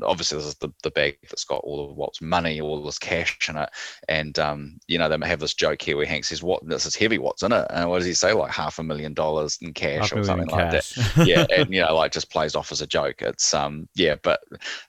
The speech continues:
Speaker 1: it, it's one of those great things where, you know, like, again, we've talked a lot about how Walt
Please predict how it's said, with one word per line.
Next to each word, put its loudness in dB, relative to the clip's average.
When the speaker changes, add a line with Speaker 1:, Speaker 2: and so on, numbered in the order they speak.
Speaker 1:
it, 2
it's 4
one 6
of 4
those 6
great 2
things 0
where, 0
you 0
know, 2
like, 0
again, 2
we've -2
talked -4
a 0
lot 0
about 0
how 0
Walt 0